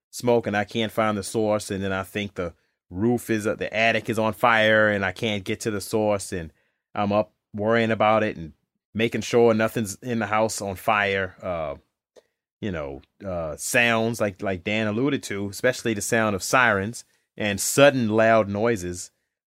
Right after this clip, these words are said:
That really is a, <laughs> a big thing for me. Fireworks, uh, gunshots, noises like that. Uh, you know, I mean, it, it, it's, it can vary based on your experience. And,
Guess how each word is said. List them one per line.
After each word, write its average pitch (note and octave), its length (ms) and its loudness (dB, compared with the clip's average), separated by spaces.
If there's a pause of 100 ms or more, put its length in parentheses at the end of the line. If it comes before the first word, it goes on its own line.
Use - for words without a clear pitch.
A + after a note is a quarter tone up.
That A2+ 220 4
really G2+ 340 0
is F2+ 160 -6
a, C#2+ 380 -4 (280)
<laughs> - 280 -20
a G#2 100 -4
big B2 240 0
thing F2+ 400 -6 (140)
for - 220 -8
me. B2 300 0
Fireworks, C3 920 4 (420)
uh, D#2 260 -10 (160)
gunshots, A#2+ 760 2 (320)
noises A2+ 360 2
like G2+ 220 -2
that. A#2+ 260 -2 (560)
Uh, G2+ 220 -2
you A3 160 -2
know, A3+ 120 2
I F#3 100 -2
mean, G3 180 0
it, A3 180 -2
it, B3 200 2
it's, A#3+ 240 -2
it - 240 -2
can A#3 160 2
vary E3+ 340 6
based D#3 320 4
on C#3 220 2
your B2+ 160 4
experience. B2 640 0
And, F#2 220 -4